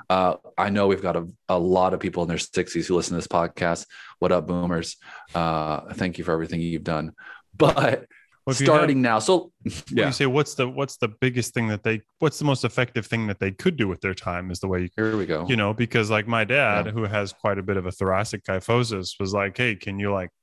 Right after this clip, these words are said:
Speaker 2: fix this? You're a chiropractor." And I'm, and I say, "Absolutely not." <laughs> Like, like,
Speaker 1: Yeah, yeah, yeah.
Speaker 2: no,
Speaker 1: Right,
Speaker 2: I mean,
Speaker 1: right,
Speaker 2: that,
Speaker 1: right.
Speaker 2: that's all you. That's, that's, that's, you know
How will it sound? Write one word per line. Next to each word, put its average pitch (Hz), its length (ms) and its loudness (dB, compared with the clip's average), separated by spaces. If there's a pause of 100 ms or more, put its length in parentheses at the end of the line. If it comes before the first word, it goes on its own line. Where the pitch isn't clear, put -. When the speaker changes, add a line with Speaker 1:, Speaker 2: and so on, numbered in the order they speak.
(120)
Speaker 2:
fix - 220 -6
this? 127 240 -2
You're 101 100 -2
a 95 40 -6
chiropractor." 98 500 -4
And 90 80 -6
I'm, 95 180 -6 (140)
and 104 100 -2
I 92 40 0
say, 95 140 -2
"Absolutely 101 400 0
not." 92 320 -4
<laughs> - 60 -20 (280)
Like, 101 280 6
like, - 240 2 (120)
Speaker 1:
Yeah, 98 240 4
yeah, 78 60 -2
yeah. 76 160 -4
Speaker 2:
no, 123 240 4
Speaker 1:
Right, 98 60 6
Speaker 2:
I 90 80 4
mean, - 20 4
Speaker 1:
right, 82 60 4
Speaker 2:
that, 113 180 4
Speaker 1:
right. 78 80 0
Speaker 2:
that's 113 220 0
all 120 240 4
you. 110 340 -2
That's, 113 420 -4
that's, 117 420 -2 (100)
that's, 113 400 -4
you 117 120 -2
know 87 220 -6